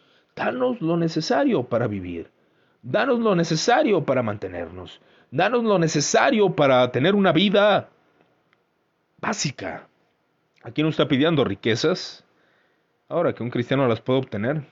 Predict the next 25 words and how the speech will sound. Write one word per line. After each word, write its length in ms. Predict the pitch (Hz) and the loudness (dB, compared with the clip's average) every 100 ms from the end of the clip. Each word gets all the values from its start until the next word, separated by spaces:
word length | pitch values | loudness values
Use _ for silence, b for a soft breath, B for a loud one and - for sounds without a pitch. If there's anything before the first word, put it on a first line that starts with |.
| _ | _
Claro 240 | - 107 123 | -8 -6 -6
que 80 | - | -6
sí. 320 | - 190 - _ _ _ _ _ _ _ | -4 -4 -4 _ _ _ _ _ _ _
Pero 160 | 110 131 | -4 -2
eso 300 | 151 156 117 | 0 2 2
depende 420 | 101 - 151 165 | 0 0 2 2
del 160 | 120 101 | 2 2
trabajo, 640 | 101 131 175 160 170 151 | 2 4 4 2 0 0
de 80 | 110 | -2
las 160 | 104 | -4
influencias 720 | 95 104 151 165 139 160 160 b b b b 98 | -6 -2 0 2 2 0 -2 b b b b -12
y 60 | |
de 80 | 90 | -10
la 80 | 95 | -6
soberanía 500 | 101 98 98 120 113 | -2 0 0 0 0
de 80 | 104 | 2
Dios. 400 | 165 - - - b b b b _ _ _ _ _ b b b _ | 0 -2 -8 -18 b b b b _ _ _ _ _ b b b _
Pero 140 | 123 | -2
después 320 | 123 - 160 160 | -2 0 0 2
de 120 | 165 | 2
eso, 180 | 165 165 | 2 2
la 180 | 123 - | 2 0
confesión 420 | 110 107 - 170 | -4 -2 -2 0
de 80 | 170 | -2
pecados. 600 | 113 151 151 - - | -2 -2 -2 -4 -18